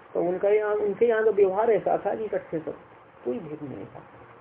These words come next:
अभी भी मुसलमान लोगों को अभी कभी कभी भोजन करने वहाँ चले जाएंगे, परम मंजिल नहीं है तो भोजन उनको मिल जाएगा, मना नहीं किसी को,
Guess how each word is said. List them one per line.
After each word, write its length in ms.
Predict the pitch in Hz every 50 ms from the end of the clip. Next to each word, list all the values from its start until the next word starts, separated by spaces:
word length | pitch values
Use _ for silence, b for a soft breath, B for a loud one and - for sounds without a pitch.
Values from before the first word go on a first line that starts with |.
| - - - - - - - - - - - - -
अभी 280 | 254 262 226 240 302 311
भी 120 | 302 311
मुसलमान 560 | 294 285 269 - 269 262 262 247 247 247 247 247
लोगों 240 | 240 233 226 240 233
को 260 | 233 233 202 185 196
अभी 180 | 196 196 220 220
कभी 260 | 214 - 208 202 220 208
कभी 220 | 202 196 208 247
भोजन 320 | 226 175 165 170 202 208
करने 280 | 202 208 202 208 196 196
वहाँ 180 | 190 185 180 170
चले 280 | - - 196 226 233
जाएंगे, 380 | 220 185 175 170 170 180 202 330 - - - - - - - - - - - - - -
परम 200 | 196 202 220 202 196
मंजिल 320 | 190 185 180 185 185 185
नहीं 200 | 190 240 269 233
है 60 | 226
तो 80 | 226 208
भोजन 320 | 185 180 170 170 190 185
उनको 220 | 175 165 170 202 196
मिल 200 | 180 175 151 147
जाएगा, 340 | 151 151 147 147 156 143 - - - -
मना 260 | 190 262 320 381 392
नहीं 180 | 349 277 302 277
किसी 220 | 233 208 180 175
को, 140 | - 147